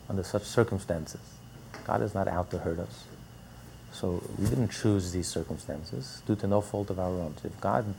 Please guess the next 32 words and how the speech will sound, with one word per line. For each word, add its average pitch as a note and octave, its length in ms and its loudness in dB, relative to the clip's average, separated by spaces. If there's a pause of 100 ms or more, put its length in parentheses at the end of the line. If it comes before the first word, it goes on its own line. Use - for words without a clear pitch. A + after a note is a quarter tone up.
(880)
gave A#2 200 6
us G2+ 180 0
these A2 120 -4
circumstances, G#2+ 800 0 (100)
ultimately, A#2 500 6 (1300)
just F#2+ 140 -4
like G2 160 -2
pain A2+ 160 4
and B2 100 0
suffering, - 400 -2
ultimately E3 360 2
it's C#3+ 80 -2
for - 100 -2
our D3+ 160 4
good. A#3+ 220 2 (1000)
We, E2 80 -4 (280)
we F2 120 -2
may F#2 140 2
not F2+ 220 2
see G#3+ 220 6
it, G3+ 100 2 (340)
but - 160 -2
ultimately C3+ 400 6
if - 140 0
we G2 80 6
learn, A2 440 10
instead G#2 300 4
of G2+ 200 4
to G2 80 4
wallow G2+ 600 10
in F#2 80 -2
our F#2 160 0